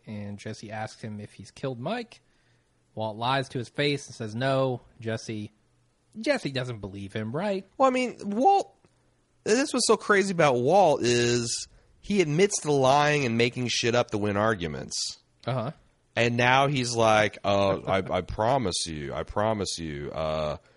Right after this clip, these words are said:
Speaker 2: he's, you know, he's not dead."
Speaker 1: Yeah.
Speaker 2: Um,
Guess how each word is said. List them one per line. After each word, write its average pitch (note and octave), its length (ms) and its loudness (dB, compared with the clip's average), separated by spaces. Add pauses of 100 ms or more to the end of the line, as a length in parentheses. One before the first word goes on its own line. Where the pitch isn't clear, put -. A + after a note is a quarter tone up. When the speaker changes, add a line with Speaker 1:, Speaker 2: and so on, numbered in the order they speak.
(200)
Speaker 2:
he's, F#2+ 500 -6
you G2 120 -6
know, F2+ 80 -2
he's F2 200 -4
not F#2 360 0
dead." F2 460 -2 (500)
Speaker 1:
Yeah. A2 340 2
Speaker 2:
Um, G#2 160 -2